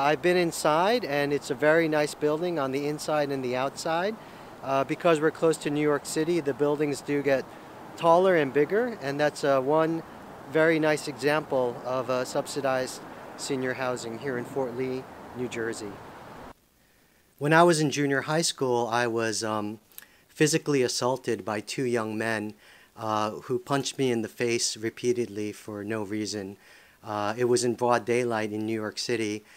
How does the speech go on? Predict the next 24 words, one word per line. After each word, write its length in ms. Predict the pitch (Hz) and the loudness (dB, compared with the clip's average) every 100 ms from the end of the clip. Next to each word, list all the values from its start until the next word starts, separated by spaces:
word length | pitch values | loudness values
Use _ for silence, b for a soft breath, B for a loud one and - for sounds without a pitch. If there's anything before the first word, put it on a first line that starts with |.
| B B B B | B B B B
And 200 | - 131 | -4 2
later 280 | 131 196 220 | 6 8 8
I 100 | 165 | 8
realized 580 | 139 131 127 120 117 113 | 8 4 4 2 2 0
I 80 | 117 | -2
happened 360 | 135 135 131 123 | 0 -2 -4 -4
to 100 | 113 | -2
be 160 | 113 | -2
in 80 | 110 | -2
front 280 | - 123 120 | -4 -2 0
of 200 | 113 104 | -2 -2
the, 280 | 113 113 107 | -2 0 -2
uh, 120 | 101 | -6
public 400 | - 123 110 - | -6 -8 -8 -6
housing 320 | 113 120 113 | -6 -4 -6
projects. 720 | - 104 95 98 92 - - b b b b b | -8 -10 -8 -12 -10 -8 -10 b b b b b
Uh, 160 | 113 131 | -8 4
over 260 | 156 156 | 6 6
the 120 | 151 143 | 2 2
years, 480 | 143 160 151 131 | 2 4 4 2
I've 220 | 131 127 127 | 0 -2 0
been 160 | 127 | 2
inside 360 | 127 123 123 120 | 2 0 0 0
numerous 760 | 117 139 143 127 113 - - | 0 0 0 0 -2 -4 -8